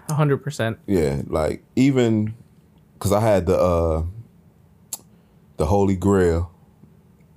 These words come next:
Speaker 2: the U S S Flag,
Speaker 1: Mm-hmm.
Speaker 2: the G I Joe, the aircraft carrier. Now they like ten grand.
Speaker 1: Yeah.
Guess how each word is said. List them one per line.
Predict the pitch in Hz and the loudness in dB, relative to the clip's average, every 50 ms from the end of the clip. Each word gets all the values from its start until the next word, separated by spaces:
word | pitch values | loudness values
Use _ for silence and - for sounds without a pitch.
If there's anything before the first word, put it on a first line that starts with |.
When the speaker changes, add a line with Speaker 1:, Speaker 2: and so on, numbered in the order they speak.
| _ - | _ -6
Speaker 2:
the | 90 85 | -4 -2
U | 82 98 95 92 | 0 0 2 2
S | 90 87 - | 0 0 -2
S | 87 82 80 | -2 -4 -4
Flag, | - - - 90 85 82 78 76 73 - - _ _ _ _ _ _ _ | -4 -4 -2 0 0 2 0 0 -2 -4 -8 _ _ _ _ _ _ _
Speaker 1:
Mm-hmm. | - 165 170 160 156 | 0 2 2 2 0
Speaker 2:
the | 85 | 0
G | 76 87 90 85 | 0 0 0 0
I | 80 | 0
Joe, | 78 90 87 | 0 0 0
the | 85 80 | 0 0
aircraft | 80 87 92 90 - 101 95 92 - | 0 0 0 0 -2 -2 -2 -2 -2
carrier. | - 110 107 104 101 101 - _ _ _ _ _ _ _ _ _ _ _ _ _ _ _ _ _ _ - - - - - - | -2 -2 -2 -2 -4 -6 -10 _ _ _ _ _ _ _ _ _ _ _ _ _ _ _ _ _ _ -20 -20 -20 -16 -6 -2
Now | 98 98 98 101 104 104 | 0 2 2 2 2 2
they | 104 107 | 2 2
like | 101 101 92 85 | 2 0 0 -2
ten | - - 110 98 | -2 -2 -2 0
grand. | 92 92 92 85 80 80 - _ _ _ _ _ _ _ _ _ _ _ - _ _ | 0 0 0 -2 -2 -6 -8 _ _ _ _ _ _ _ _ _ _ _ -20 _ _
Speaker 1:
Yeah. | - 143 139 143 | -2 0 0 0